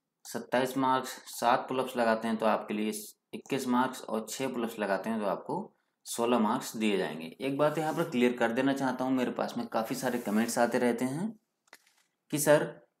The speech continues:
क्या छः पुलअप्स में भी हम अगर आर्मी में हम छः पुलअप्स लगाते हैं भर्ती में तो हम क्या पास माने जाएंगे? Of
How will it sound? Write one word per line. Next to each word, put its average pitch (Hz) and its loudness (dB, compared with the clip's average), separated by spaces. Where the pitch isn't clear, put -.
क्या 147 6
छः 147 0
पुलअप्स 143 4
में 135 4
भी 135 4
हम 131 0
अगर 123 2
आर्मी 117 6
में 127 4
हम 123 2
छः 143 -2
पुलअप्स 131 0
लगाते 107 2
हैं 127 2
भर्ती 110 0
में 120 0
तो 123 -2
हम 110 0
क्या 120 -2
पास 104 2
माने 104 0
जाएंगे? 131 -2
Of 104 -4